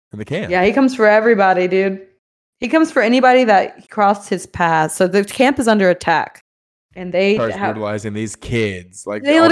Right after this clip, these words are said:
Speaker 2: literally
Speaker 1: poor little
Speaker 2: kill
Speaker 1: kids everywhere.
Speaker 2: kids. Aw.
Speaker 1: I'm like, "What the fuck?"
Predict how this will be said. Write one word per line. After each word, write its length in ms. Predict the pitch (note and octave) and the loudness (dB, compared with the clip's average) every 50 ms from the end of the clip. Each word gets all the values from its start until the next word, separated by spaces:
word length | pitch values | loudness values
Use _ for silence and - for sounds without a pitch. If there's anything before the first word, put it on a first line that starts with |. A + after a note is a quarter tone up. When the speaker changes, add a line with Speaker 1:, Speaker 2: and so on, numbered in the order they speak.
| E4+ F4 | 4 4
Speaker 2:
literally 120 | F4 F4 | 4 2
Speaker 1:
poor 100 | E4+ G#4+ | 2 2
little 200 | - G4 D#4+ E4 | 2 2 2 2
Speaker 2:
kill 80 | - - | 2 0
Speaker 1:
kids 40 | - | 0
everywhere. 560 | - E4 E4+ F4 E4+ E4 D#4 D4 C4+ B3 A3+ G#3+ | 0 2 2 2 2 0 0 0 0 -2 -2 -4
Speaker 2:
kids. 400 | G3+ G3+ G#3 - - - - - | -6 -8 -10 -10 -12 -14 -12 -6
Aw. 500 | - G#3+ G#3+ G#3 G3 F#3+ F#3 F3 E3+ E3+ | -2 0 2 2 2 2 0 -2 -2 -2
Speaker 1:
I'm 80 | F3 G3+ | -2 -2
like, 140 | A#3+ A#3 G#3+ - _ _ _ _ _ _ _ _ _ _ _ _ | -4 -4 -6 -8 _ _ _ _ _ _ _ _ _ _ _ _
"What 160 | - - F3+ - _ _ - | -14 -14 -14 -14 _ _ -2
the 60 | F3+ | 0
fuck?" 300 | G#3 A3 E3+ C3+ C3 | 0 0 0 -2 -4